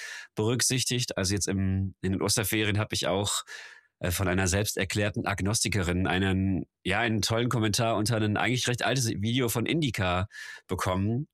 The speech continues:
Und ich wollte diesem, diesem Kommentar, dieser Meinung, diesem Einblick in ihr Leben einfach, ja,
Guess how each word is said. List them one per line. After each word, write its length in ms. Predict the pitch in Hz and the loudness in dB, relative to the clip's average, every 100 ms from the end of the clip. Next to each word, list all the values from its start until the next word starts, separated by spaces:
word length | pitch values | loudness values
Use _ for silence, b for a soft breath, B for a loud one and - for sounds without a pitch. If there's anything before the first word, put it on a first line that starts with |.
| - | -4
Und 140 | 101 | -2
ich 140 | 107 95 | 0 2
wollte 200 | 113 127 | 2 2
diesem, 460 | 110 113 110 98 | 0 0 0 0
diesem 200 | 80 104 | 0 -2
Kommentar, 720 | 98 104 101 104 110 123 127 - 98 | 0 0 2 2 2 0 0 -4 -4
dieser 260 | 95 98 | -2 0
Meinung, 520 | 98 104 117 117 113 - | 2 2 2 2 0 -2
diesem 280 | 95 95 95 | -4 0 0
Einblick 360 | 95 107 113 107 | 2 0 0 0
in 100 | 98 | -2
ihr 140 | 98 | 0
Leben 380 | 95 101 110 113 B B B B | 2 0 0 -4 B B B B
einfach, 460 | - 101 104 98 - - B B B - | -6 -2 0 -2 -4 -8 B B B -2
ja, 280 | 104 87 | 0 0